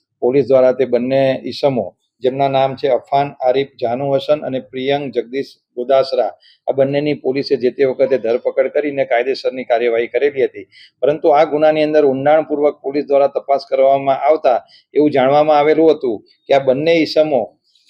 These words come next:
એ, અ, ત્યાં ધોરાજીના હતા અને આ બન-, બંને ઈસમો, ધોરાજીનો એક ઈસમ છે કિશન શ્યામુભાઈ ધોળકિયા, એનો કોન્ટેક્ટ કરીને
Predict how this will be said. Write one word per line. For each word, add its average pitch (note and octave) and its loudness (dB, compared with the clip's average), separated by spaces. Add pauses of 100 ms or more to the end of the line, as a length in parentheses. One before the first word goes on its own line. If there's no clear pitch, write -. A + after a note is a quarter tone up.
એ, D3+ 4
અ, C3+ 2 (320)
ત્યાં C#3 -2
ધોરાજીના D3+ 4
હતા F3 2
અને - 0
આ D3 4
બન-, C3+ -2 (180)
બંને D3 0
ઈસમો, D#3+ -2
ધોરાજીનો D3 0
એક D3+ 0
ઈસમ D#3 -4
છે D3 0 (500)
કિશન D#3+ 0
શ્યામુભાઈ D3+ 2
ધોળકિયા, B2+ 2 (200)
એનો D#3 2
કોન્ટેક્ટ C#3+ -2
કરીને D#3 2